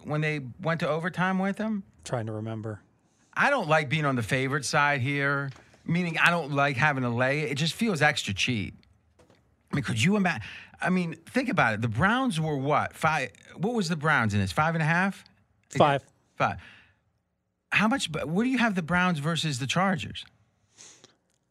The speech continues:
Speaker 2: Oh, the Browns are way better than the Chargers.
Speaker 1: All right, so you're taking six and a half.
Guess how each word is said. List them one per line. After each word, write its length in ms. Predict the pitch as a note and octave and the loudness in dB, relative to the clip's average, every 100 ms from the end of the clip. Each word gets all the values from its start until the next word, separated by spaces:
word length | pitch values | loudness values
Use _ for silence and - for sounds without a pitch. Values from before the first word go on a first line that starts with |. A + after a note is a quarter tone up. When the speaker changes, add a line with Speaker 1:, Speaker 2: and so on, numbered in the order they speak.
| _ _ _ | _ _ _
Speaker 2:
Oh, 140 | F3 D#3+ | 4 4
the 40 | |
Browns 260 | D3+ C#3+ A#2 | 4 2 2
are 60 | |
way 200 | G#2+ B2+ | 2 2
better 180 | A2+ G2+ | 2 0
than 100 | G2 | -2
the 80 | G2 | -6
Chargers. 520 | - A#2 G2+ D3+ D3+ - | -4 -4 -4 -10 -8 -2
Speaker 1:
All 60 | |
right, 160 | F3 C#3+ | 0 0
so 260 | C3 D3+ D3 | -2 -4 -4
you're 160 | E3 | -4
taking 240 | D#3+ F#3+ D#3 | -2 -2 -2
six 260 | - E3+ | -4 -2
and 100 | F3 | 0
a 40 | E3 | 2
half. 680 | E3+ E3+ C3 B2+ B2+ - | 2 2 2 0 -2 -14